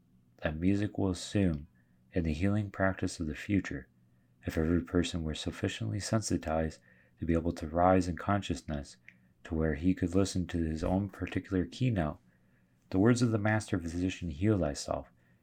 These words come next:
would bear a new and more far-reaching significance. But since this is not possible, other methods must be employed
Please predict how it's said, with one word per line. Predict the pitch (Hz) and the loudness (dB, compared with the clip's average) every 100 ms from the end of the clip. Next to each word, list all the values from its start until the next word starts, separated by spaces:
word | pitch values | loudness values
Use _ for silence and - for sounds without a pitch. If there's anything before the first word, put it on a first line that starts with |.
| _ - | _ -2
would | 85 | 2
bear | 92 90 82 | 6 6 4
a | |
new | 78 92 113 117 110 _ _ _ _ | 2 0 0 0 -4 _ _ _ _
and | 82 78 | -4 0
more | 85 76 | 0 0
far-reaching | - 104 110 101 95 - 87 | -2 0 2 4 2 0 -6
significance. | - 76 92 104 - - 73 - - _ _ _ _ _ _ _ - | -6 -2 -2 -2 -6 -8 -12 -14 -20 _ _ _ _ _ _ _ -4
But | 80 | -2
since | - 92 78 - - _ - | 0 0 0 -4 -14 _ -4
this | 92 | -2
is | 87 76 | 0 0
not | 85 101 | 0 0
possible, | - 98 95 - 73 73 90 | 0 2 2 0 -6 -8 0
other | 90 101 | 2 2
methods | 107 95 101 85 | 0 -2 -4 -4
must | 90 87 - | -2 -4 -4
be | 98 | -4
employed | 92 - 92 85 | -4 0 2 2